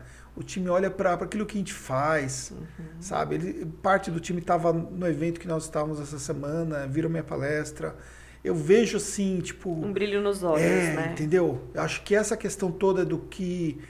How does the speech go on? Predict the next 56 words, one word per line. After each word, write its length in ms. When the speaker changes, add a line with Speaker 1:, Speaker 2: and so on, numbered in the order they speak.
Speaker 1:
do 100
respeito 540
que 120
nós 200
conquistamos, 920
do 280
amor 340
que 80
as 60
pessoas 340
têm 140
pela 180
nossa 260
marca, 540
Speaker 2:
Uhum. 120
Speaker 1:
é 100
fundamental. 440
Porque 360
tendo 340
isso 220
Speaker 2:
Além 100
da 100
Speaker 1:
internamente 480
Speaker 2:
admiração 480
de 120
fora, 640
Speaker 1:
o 80
me-, 140
Speaker 2:
a 260
admiração 460
Speaker 1:
é, 40
Speaker 2:
de 60
quem 80
Speaker 1:
mas, 220
Speaker 2:
tá 100
aqui 180
dentro 380
Speaker 1:
mas 260
a 40
Speaker 2:
vivenciando, 60
Speaker 1:
admiração 400
Speaker 2:
né? 100
Speaker 1:
de 80
fora 380
é 40
uma 160
coisa 340
que 180
não 240
influencia 640
Speaker 2:
Sim. 40
Speaker 1:
diretamente 560
o 40
nosso 260
resultado. 560
Speaker 2:
Uhum. 60